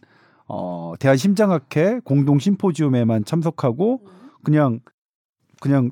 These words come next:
Speaker 1: 좀, 어, 느슨하게,
Speaker 2: 일찍 퇴근?
Speaker 1: 예,
Speaker 2: 네.
Speaker 1: 느슨하게 마무리하려고 했는데 그때 갑자기 안 좋은 사건이 있었죠.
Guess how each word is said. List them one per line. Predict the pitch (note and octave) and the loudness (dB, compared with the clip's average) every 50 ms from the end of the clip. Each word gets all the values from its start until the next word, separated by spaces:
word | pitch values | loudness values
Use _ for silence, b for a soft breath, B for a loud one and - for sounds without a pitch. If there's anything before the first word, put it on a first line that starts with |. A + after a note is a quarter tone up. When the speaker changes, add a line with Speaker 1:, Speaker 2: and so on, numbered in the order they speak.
| - - | -4 -2
Speaker 1:
좀, | F3 E3+ D3+ A#2 G#2+ - _ _ _ _ _ _ _ _ _ _ _ | -2 0 0 0 -2 -6 _ _ _ _ _ _ _ _ _ _ _
어, | - G2+ F#2+ F#2+ F#2+ F#2 F2+ F2 - - _ | -6 -6 -4 -4 -4 -4 -6 -8 -8 -10 _
느슨하게, | - A#2+ A2+ C#3 D3+ - - A3 A3 G#3+ G#3 F#3+ D#3 D3 C#3 B2 | -6 -2 0 0 2 2 2 4 4 4 4 2 2 2 2 2
Speaker 2:
일찍 | B2+ D#3 A3+ | 2 2 0
퇴근? | B3+ A3 - - G3 | -2 -4 -4 -4 -2
Speaker 1:
예, | A#2 A#2 A2+ B2 D#3+ F3+ _ _ _ | 0 0 0 0 -2 -6 _ _ _
Speaker 2:
네. | - - F#3 F3 D3 | -14 -12 -10 -6 -6
Speaker 1:
느슨하게 | A#2 A2+ - E3 F#3 G3 F#3+ F3 E3 F3 | -4 -2 0 2 2 4 2 2 2 2
마무리하려고 | D#3+ C3+ A2 G#2+ A2+ B2 C3 C#3+ C#3+ E3 E3+ E3 D3+ | 2 2 2 2 2 2 2 2 2 2 2 0 0
했는데 | B2+ G#2+ G#2 A2 A2+ | 0 0 -2 -2 -4
그때 | - - C3 A#2+ D#3+ | -4 -4 -4 0 0
갑자기 | B2+ A2+ G2 - C#3 B2+ A#2+ B2 A#2 A2 - _ _ - | 0 0 0 -2 -2 -2 0 0 -2 -4 -4 _ _ -6
안 | G2+ G#2+ B2 C#3 | -2 -2 0 2
좋은 | D#3 E3+ E3+ E3+ | 2 2 2 2
사건이 | C3 C3 B2 - - A#2 A2 | 2 0 -2 -2 -2 -2 -2
있었죠. | G2 - G2+ F#2 - - D#3 F3 G3+ | -2 -4 -6 -10 -8 -4 -4 -4 -4